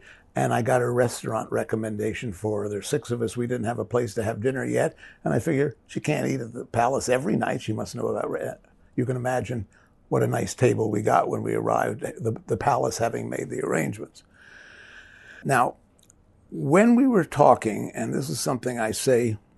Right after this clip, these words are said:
both rarely and reluctantly, I did not regard myself as, even though this is forty years ago, I was so therefore forty years younger, and I was about thirty pounds lighter. I was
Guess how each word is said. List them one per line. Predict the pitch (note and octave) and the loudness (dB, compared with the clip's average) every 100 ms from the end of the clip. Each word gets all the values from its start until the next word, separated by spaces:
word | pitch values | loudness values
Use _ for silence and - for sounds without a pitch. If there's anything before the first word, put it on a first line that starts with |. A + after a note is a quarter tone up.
| _ _ - _ _ _ - - - | _ _ -20 _ _ _ -20 -8 2
both | C#3+ - | 4 4
rarely | C3 C3+ E3 F#3+ F#3+ F3 E3+ | 4 8 10 12 12 12 10
and | C3 | 6
reluctantly, | A#2+ A2+ G#2+ - G2 - - - - - - | 2 2 2 0 -8 -8 -12 -14 -16 -12 -4
I | A#2+ A#2 | -2 -2
did | A2+ A2+ | -4 -6
not | B2 C#3 - _ _ - | -4 -4 -6 _ _ -6
regard | B2+ A#2+ B2+ B2 | -2 0 2 0
myself | A#2 A2 G#2+ B2+ A2+ A2 - - - - | -2 -4 2 4 4 2 -8 -20 -16 -6
as, | - A#2 A#2 G#2 - _ _ _ _ - - - | -2 0 0 -4 -10 _ _ _ _ -20 -6 0
even | C#3 B2 B2 | 0 0 -4
though | - - - | -4 -6 -2
this | D#3+ D3+ | 0 0
is | D#3 | -2
forty | - E3+ D#3+ D3 | 4 8 8 6
years | D3 D3+ A#2+ | 4 2 2
ago, | A#2 A2+ A#2 E3+ - _ _ _ - | 2 2 2 -2 -8 _ _ _ -4
I | B2 C3 | -2 0
was | C#3 B2+ | -2 -4
so | - C3+ A#2+ | -2 0 0
therefore | C#3 C3 A2+ C3 G#2 | -2 0 0 -2 0
forty | - C3+ C3 | 4 6 6
years | B2 B2+ G#2 | 2 0 0
younger, | A#2+ A#2 B2+ F3 D3 | 0 0 -2 -2 0
and | B2+ | 0
I | |
was | B2+ A#2+ | -2 0
about | B2 B2 | 0 0
thirty | - C3 C3 | 2 0 0
pounds | A2+ C3 C3 B2 | -4 -4 -4 -2
lighter. | D3 C#3 F#2+ - - _ - - - | 2 4 2 -6 -12 _ -20 -20 -6
I | - C#3+ | -2 0
was | C#3+ D#3 - | 0 -2 -6